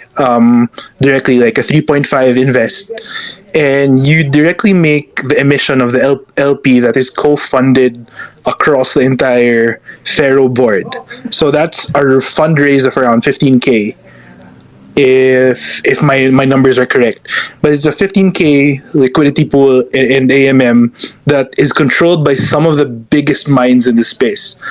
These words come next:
allowing you to maximize the volume generated by that. The gains have been interesting. Like, each share have been, like, points, uh, zero point six to zero point seven sol a week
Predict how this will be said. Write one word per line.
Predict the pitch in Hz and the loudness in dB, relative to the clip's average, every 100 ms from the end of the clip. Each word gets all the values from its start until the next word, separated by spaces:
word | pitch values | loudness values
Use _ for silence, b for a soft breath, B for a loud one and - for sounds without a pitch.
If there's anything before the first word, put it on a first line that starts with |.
| B B | B B
allowing | 156 147 135 147 | -2 0 2 2
you | 151 | 2
to | 143 | 0
maximize | 139 139 - - 147 131 | 0 -2 -2 -2 0 0
the | 131 | 0
volume | 123 139 147 147 | 2 2 2 2
generated | 127 127 120 120 123 | 0 0 0 0 -2
by | 117 117 | 0 0
that. | 113 113 113 B B B B B | 2 0 -4 B B B B B
The | 143 143 | -2 0
gains | 175 233 | 2 2
have | 202 | 2
been | 151 | 2
interesting. | 143 147 135 127 110 | 0 0 -2 0 0
Like, | 113 123 | 0 0
each | 160 160 | -2 -2
share | - 160 151 | -2 -2 0
have | 143 131 | -2 -2
been, | 127 123 123 123 | 2 4 4 4
like, | 120 113 113 _ | 4 0 -2 _
points, | 147 131 139 - - - - _ - | -2 -2 -2 -10 -12 -14 -18 _ -4
uh, | 127 123 | -2 0
zero | 120 135 151 165 | 0 0 2 0
point | 165 139 127 131 127 123 _ B B B B | 0 0 2 2 0 -4 _ B B B B
six | - - 170 - | -6 -4 -4 -4
to | - | -2
zero | 131 143 | 0 0
point | 143 127 123 | 2 0 0
seven | 151 131 123 | -2 0 0
sol | - - 127 131 131 | 0 0 2 2 2
a | 113 | 2
week | 117 165 - | 2 0 -4